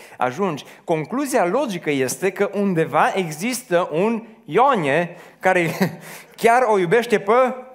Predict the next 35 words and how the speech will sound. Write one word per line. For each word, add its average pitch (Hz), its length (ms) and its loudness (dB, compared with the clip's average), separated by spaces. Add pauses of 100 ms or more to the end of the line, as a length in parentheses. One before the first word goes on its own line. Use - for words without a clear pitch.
(300)
Mărie. 175 560 2
<laughs> 160 200 -2 (600)
Nu? 240 300 0 (1120)
Și 160 60 -6
Ione, 254 300 2
când 233 180 0
s-a 190 80 -2
dus 240 180 0
pe 220 100 0
malul 208 340 2
mării, 233 520 0 (260)
a 208 140 2
zis, 214 160 2
"Mărie, 247 380 4
eu 240 100 4
te 240 100 -4
iubesc, 247 400 4
mi-ești 208 220 0
tare 240 200 6
dragă." 135 480 2 (340)
Așa 262 160 4
că 240 80 2
s-au 214 200 2
plecat 202 460 0
jos 226 240 2
în 220 80 2
nisip 208 260 0
și 214 100 -6
au 214 80 0
scris, 220 480 -2
"Ion, 196 760 0
Ion 226 380 2
plus 196 320 -2
Maria 180 440 0 (460)
egal 160 640 0